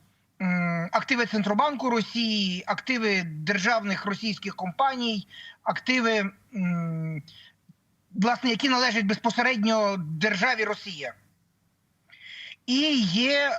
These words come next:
е, активи російських, е, олігархів, є активи російських громадян, які попали в санкційні списки, і таким чином їх активи були заморожені.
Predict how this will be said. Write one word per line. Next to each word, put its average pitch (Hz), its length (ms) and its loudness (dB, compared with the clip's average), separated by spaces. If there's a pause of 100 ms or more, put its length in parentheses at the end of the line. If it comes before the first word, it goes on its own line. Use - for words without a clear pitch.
(120)
е, 190 440 2
активи 302 360 2
російських, 247 800 -2 (180)
е, 185 600 2 (120)
олігархів, 220 720 2
є 240 260 2
активи 233 560 0 (240)
російських 226 520 -2
громадян, 220 460 2
які 214 480 -2 (440)
попали 233 380 0
в - 40 -4
санкційні 233 500 0
списки, 240 400 -4
і 208 40 0
таким 226 320 -2
чином 262 400 -2 (260)
їх 214 200 -2
активи 233 280 -2
були 220 200 0
заморожені. 151 640 -4